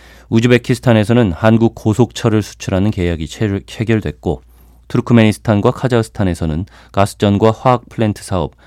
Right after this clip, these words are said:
원자력 발전소 건설 사업 진출을 위한 교두보가 마련됐다고 대통령실은 평가했습니다. 순방 기간 푸틴 대통령의 방북 사실을 공개한 대통령실은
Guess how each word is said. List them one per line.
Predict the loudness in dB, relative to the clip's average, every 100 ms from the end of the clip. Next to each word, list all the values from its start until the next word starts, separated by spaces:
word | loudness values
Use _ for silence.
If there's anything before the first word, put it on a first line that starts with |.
| _
원자력 | 0 4 4 2
발전소 | -4 -2 -4 -4
건설 | -4 -2 -2
사업 | -4 -2 -4 -4
진출을 | -2 -2 -2 -4 -2
위한 | -2 -4 -4
교두보가 | -4 -4 -2 -4
마련됐다고 | -2 -2 -2 -4 -6 -8 -8 -12 -16 -20 -6
대통령실은 | -4 0 0 -2 -4
평가했습니다. | -4 -4 -6 -6 -8 -10 -14 -16 -20 -20 -20 -20 -20 -20 -20
순방 | 2 6 6
기간 | 4 4 4 2
푸틴 | -4 0
대통령의 | 0 2 0 2 0
방북 | 0 2 2 2 -2 -2
사실을 | -2 -2 -4
공개한 | -2 -2 0 -2
대통령실은 | -4 -2 -2 -2 -2 -2 -4